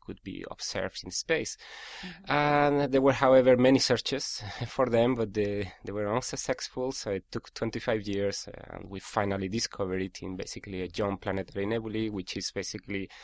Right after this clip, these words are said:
Speaker 1: is the last phase of evolution of a star like the sun, basically, and we have
Speaker 2: Yeah.
Speaker 1: discovered them there.
Speaker 2: Uh, right, so about these fullerenes, do they have a, applications? I mean, can you use them for anything here in, on Earth?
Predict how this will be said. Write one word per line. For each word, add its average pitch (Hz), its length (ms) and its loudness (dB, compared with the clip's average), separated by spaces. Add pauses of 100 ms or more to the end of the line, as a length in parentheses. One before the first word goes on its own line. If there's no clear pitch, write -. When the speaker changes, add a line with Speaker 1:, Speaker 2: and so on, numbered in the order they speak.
(760)
Speaker 1:
is 120 120 0
the 117 80 6
last 123 320 10
phase 120 200 4
of - 120 -6
evolution 107 540 2
of 95 100 -2
a 104 60 -6
star - 240 4
like 95 220 0
the 104 80 -2
sun, 101 320 -2
basically, 104 440 -10
and 101 160 -10
we 98 80 -10
have 101 140 -6
Speaker 2:
Yeah. 92 40 -12
Speaker 1:
discovered 101 480 -10
them 110 160 -6
there. 110 160 -10 (220)
Speaker 2:
Uh, 180 280 -20 (320)
right, 220 240 2
so 226 300 4
about 247 260 4
these 269 180 -2
fullerenes, 196 540 -6 (260)
do 214 80 -2
they 208 140 0
have 202 200 -2
a, 208 140 -6 (300)
applications? 196 760 0
I 226 60 2
mean, 220 160 0
can 175 120 -8
you 175 140 -6
use 170 300 -4
them 180 180 -4
for 165 240 -4
anything 160 480 -6
here 160 260 -8
in, 156 220 -4
on 160 220 -6
Earth? 180 180 -4